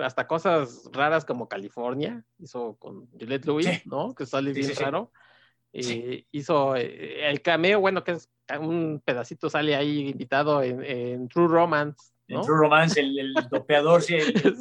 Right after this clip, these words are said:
Speaker 2: está
Speaker 1: todo,
Speaker 2: siempre
Speaker 1: todo drogado,
Speaker 2: boteado, sí.
Speaker 1: ¿no? Entonces eso
Speaker 2: También
Speaker 1: como
Speaker 2: salió en Cool World, ¿te acuerdas?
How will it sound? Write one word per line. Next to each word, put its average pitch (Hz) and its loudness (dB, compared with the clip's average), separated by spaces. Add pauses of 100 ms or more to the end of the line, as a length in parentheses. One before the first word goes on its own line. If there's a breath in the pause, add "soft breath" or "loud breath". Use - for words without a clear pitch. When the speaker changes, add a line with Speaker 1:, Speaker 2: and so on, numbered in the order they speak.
(160)
Speaker 2:
está 165 -4
Speaker 1:
todo, 185 4
Speaker 2:
siempre 151 4 (200)
Speaker 1:
todo 190 4
drogado, 170 6
Speaker 2:
boteado, 170 4
sí. 175 -6 (160)
Speaker 1:
¿no? 165 -2
Entonces 196 -2
eso 208 4
Speaker 2:
También 214 2
Speaker 1:
como 196 0
Speaker 2:
salió 214 2
en 214 -2
Cool 214 2
World, 214 4
¿te 180 -4
acuerdas? 202 -8